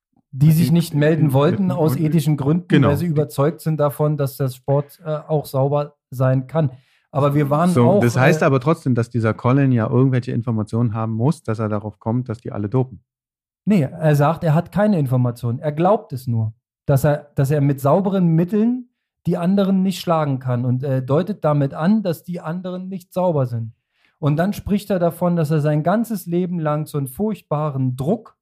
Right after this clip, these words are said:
Speaker 1: gespürt hat und dass er so viele Entbehrungen in Kauf genommen hat.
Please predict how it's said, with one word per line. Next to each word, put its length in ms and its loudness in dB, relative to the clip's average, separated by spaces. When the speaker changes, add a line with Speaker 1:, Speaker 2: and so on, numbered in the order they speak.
Speaker 1:
gespürt 520 -4
hat 320 -4
und 280 0
dass 200 0
er 120 2
so 140 2
viele 320 0
Entbehrungen 840 0
in 180 -4
Kauf 360 -2
genommen 460 0
hat. 280 -4